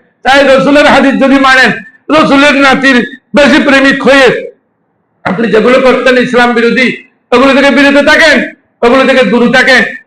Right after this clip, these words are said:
এটা সম্পূর্ণ নিষেধ। অনেক মানুষ আবার এখানে দৌড় দৌড় ওদের মিছিলে যায়, এগুলো নি-, নিষেধ কাম করবেন না। ওই দিন অ-,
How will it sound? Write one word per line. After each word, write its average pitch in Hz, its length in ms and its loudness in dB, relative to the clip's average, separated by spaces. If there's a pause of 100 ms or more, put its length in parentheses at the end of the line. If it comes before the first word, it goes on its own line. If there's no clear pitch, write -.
(120)
এটা 220 300 0
সম্পূর্ণ 277 400 0
নিষেধ। 277 420 0 (380)
অনেক 254 500 0
মানুষ 254 300 0
আবার 311 480 0 (180)
এখানে 262 280 0
দৌড় 247 200 2
দৌড় 240 240 2
ওদের 247 200 2
মিছিলে 247 380 0
যায়, 226 240 0 (320)
এগুলো 233 240 2
নি-, 233 400 -2
নিষেধ 254 240 0 (100)
কাম 240 200 -2
করবেন 240 380 -2
না। 254 220 -2 (380)
ওই 269 220 2
দিন 285 480 -2 (220)
অ-, 269 360 0